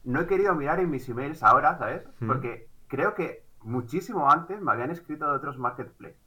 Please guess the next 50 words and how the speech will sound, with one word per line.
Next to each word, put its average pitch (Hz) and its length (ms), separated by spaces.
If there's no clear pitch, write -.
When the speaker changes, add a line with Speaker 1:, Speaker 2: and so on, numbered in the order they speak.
Speaker 1:
O - 20
sea, - 160
si 120 140
llego 135 220
a 185 40
entrar 92 420
hace, 135 420
en 117 120
lugar 117 220
de 135 80
hace 135 200
un 127 80
año 117 220
antes, - 320
hace - 180
dos 135 180
años, 123 400
ahora 113 140
mismo 110 200
Speaker 2:
Bueno. 85 100
Speaker 1:
estaría 110 200
nadando 117 380
en 135 80
abundancia, 98 600
porque, - 260
Speaker 2:
<laughs> - 380
Speaker 1:
o - 20
sea, - 120
Speaker 2:
Tu 127 60
fondo, 147 320
Speaker 1:
están 127 140
la 117 80
Speaker 2:
tu 156 80
Speaker 1:
gente 135 160
Speaker 2:
fondo 156 160
Speaker 1:
que 180 80
Speaker 2:
de 156 60
atrás 143 320
serían 139 440
billetes. 123 600
Speaker 1:
Exacto, 123 580
porque 101 320
la 95 260
gente 113 320
que 151 80
entró 143 600
en 95 100
el 92 120
primer 123 320
año 123 400